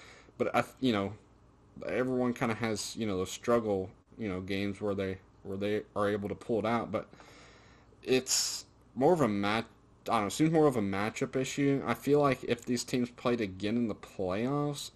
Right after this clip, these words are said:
it would probably, the Saints would probably win again just based off of, I mean, they've absolutely destroyed Tom Brady.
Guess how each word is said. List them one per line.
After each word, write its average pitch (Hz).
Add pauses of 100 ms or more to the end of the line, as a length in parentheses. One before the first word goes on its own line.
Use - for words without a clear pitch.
it 104
would 98
probably, 123
the 104
Saints -
would -
probably 117
win 107
again 101
just 110
based 110
off 107
of, 92 (800)
I 110
mean, 110
they've 120
absolutely 117
destroyed 107
Tom 95
Brady. 90